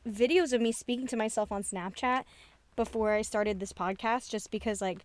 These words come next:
I, it was, like, a voice memo kind of thing for me, but, like, on Snapchat. Anyways, that's besides the point. I hope you guys are doing good. Uh, I had a okay week this week. It was pretty long. I worked, uh,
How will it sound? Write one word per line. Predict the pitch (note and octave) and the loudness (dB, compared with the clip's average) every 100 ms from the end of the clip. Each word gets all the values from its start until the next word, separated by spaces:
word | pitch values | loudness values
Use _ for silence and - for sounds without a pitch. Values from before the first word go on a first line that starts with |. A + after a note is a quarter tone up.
| - | 2
I, | G#3 G#3 G3 G3 G3 - | 4 6 4 2 -2 2
it | B3+ | 2
was, | D#4+ | 4
like, | F#4 | 4
a | C#4 | 4
voice | G#3 A3 A#3+ | 4 4 4
memo | A#3 G#3+ F#3+ | 2 2 0
kind | - F#3+ | -2 -4
of | F#3 | -4
thing | F#3 | -6
for | F3+ F3+ | -6 -8
me, | F3 D#3+ F#3 - _ - - | -8 -8 -12 -20 _ -20 0
but, | A#3 | 4
like, | A3+ G3+ | 6 4
on | F#3 | 0
Snapchat. | F#3 G#3 F#3 - - - - | -2 0 0 -2 -12 -12 -2
Anyways, | A#3 G3+ - - - - _ | 0 0 -2 -12 -20 -20 _
that's | G#3+ - | -4 -2
besides | G#3+ F#3 F3 | -2 -2 -4
the | |
point. | - - - - - - - - | -10 -16 -16 -20 -20 -20 -20 -4
I | C#4+ | -2
hope | E4 G4+ | 2 4
you | |
guys | F#4 E4 D4 | 6 6 6
are | C4 | 2
doing | B3 A#3 A3+ | 2 2 0
good. | G#3 G3+ G#3 - - | 2 2 2 -2 0
Uh, | G#3 G#3 G3+ G3+ | 2 2 2 0
I | - B3+ | 0 0
had | F4 F4 | 2 4
a | D4+ C#4 B3+ B3 - | 6 6 4 2 2
okay | F4 G4+ - C#4 | 2 2 2 0
week | A#3+ G3 G#3 - | 2 0 -2 -6
this | G3 - | -8 -6
week. | F#3 F#3 | -6 -4
It | |
was | A3+ | -6
pretty | - D4+ B3+ | -2 -2 -2
long. | F#3+ F#3 F#3 G3 - - G#3+ | -2 -4 -4 -6 -10 -6 2
I | A3 | 4
worked, | A3 A3+ G#3 _ - - _ _ _ _ - | 6 4 0 _ -20 -20 _ _ _ _ -6
uh, | D3 G#3+ G3+ F#3 A2 - - - A#3 | -2 2 2 0 -4 -8 -10 -8 -8